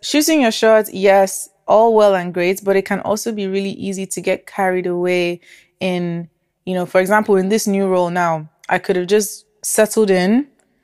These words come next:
been like, "Okay, this isn't bad. Maybe it's not exactly what I want, but I'm learning and it's not bad." And then before you know it, I'm in this place for six years and I don't even know, like,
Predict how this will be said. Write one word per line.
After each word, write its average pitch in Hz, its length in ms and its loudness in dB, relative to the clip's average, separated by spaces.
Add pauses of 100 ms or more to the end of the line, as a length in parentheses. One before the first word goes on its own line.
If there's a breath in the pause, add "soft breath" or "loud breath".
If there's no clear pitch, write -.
(140)
been 208 140 0
like, 196 180 2
"Okay, 392 260 2
this 339 220 0
isn't 277 240 0
bad. 196 240 4
Maybe 247 240 0
it's 220 120 -2
not 226 100 0
exactly 196 340 -2
what 185 160 0
I 175 80 0
want, 170 480 -6
but 180 120 0
I'm 175 140 0
learning 185 360 0
and 170 120 -4
it's 165 140 -10
not 185 160 -6
bad." 175 260 0 (280 soft breath)
And 180 160 0
then 175 260 -2
before 202 240 2
you 185 80 2
know 180 140 -2
it, 170 200 -2
I'm 170 160 -4
in 170 120 -10
this 190 160 -2
place 170 320 -4
for 160 100 -8
six - 240 -8
years 165 400 -8 (140)
and 165 120 -4
I 160 80 -2
don't 175 200 -4
even 170 200 -8
know, 165 180 -6
like, 185 340 -6